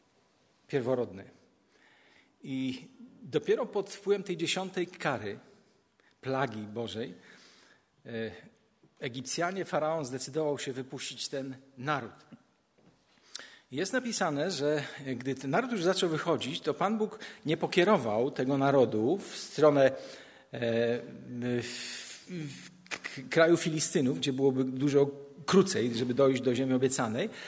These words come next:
ale poprowadził ten naród w kierunku pustyni. I w pewnym momencie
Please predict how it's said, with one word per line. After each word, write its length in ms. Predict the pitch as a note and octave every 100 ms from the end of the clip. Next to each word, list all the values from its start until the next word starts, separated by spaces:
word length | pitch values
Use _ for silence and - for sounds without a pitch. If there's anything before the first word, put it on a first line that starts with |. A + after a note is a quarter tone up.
| - -
ale 240 | D3+ A#3 - - - - _ - - _ _ - -
poprowadził 880 | A#3 G#3+ G3+ D3+ G3+ D#3 B2+ C3+
ten 260 | - D3+ C#3+
naród 380 | F3 C#3+ B2+ D3
w 80 | -
kierunku 580 | D#3 D3+ D3 - C#3+ C#3 - - -
pustyni. 540 | E3 D3 - D#3+ G#2+ E2+ - - -
I 40 |
w 80 | -
pewnym 300 | G3 A3 A#3+
momencie 600 | A3+ F#3+ B2+ - C#3 G3